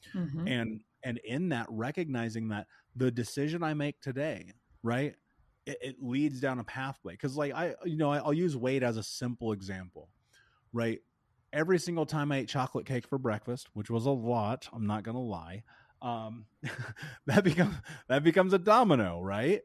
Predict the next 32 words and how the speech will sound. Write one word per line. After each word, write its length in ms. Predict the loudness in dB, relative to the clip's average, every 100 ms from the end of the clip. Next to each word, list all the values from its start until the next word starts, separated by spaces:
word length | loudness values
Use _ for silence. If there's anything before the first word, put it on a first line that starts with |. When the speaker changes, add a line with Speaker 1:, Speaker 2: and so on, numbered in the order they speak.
| -4 -2
Speaker 1:
Mm-hmm. 460 | 0 0 -2 0
Speaker 2:
And, 200 | 2 0 0
and 160 | 0
that 140 | 0 0
domino 400 | -2 0 0 0
creates 320 | -2 -4 -4
momentum 500 | -4 -2 -4 -4 -4
and 120 | -2
moves 300 | 0 0 0
you 80 | 0
to 60 | 0
this 200 | -2 -6
place 400 | -6 -4 -4 -2
where 100 | -4
you're 80 | -2
unhealthy. 720 | -4 -6 -6 -8 -12 -14 -20 -20 _
Speaker 1:
Mm-hmm. 180 | -8 -6
Speaker 2:
So 260 | 2 2 2
in 100 | 0
the 100 | -2
same 280 | -2 0 2
way 100 | 2
you 120 | 2
can 140 | 0
build 200 | 0 0
unhealthy 480 | -2 -4 -6 -6 -4
habits, 420 | -4 -4 -6 -8
you 80 | -8
can 140 | -6 -2
build 220 | -4 -4
healthy 400 | -6 -6 -4 -6
habits. 480 | -6 -8 -10 -16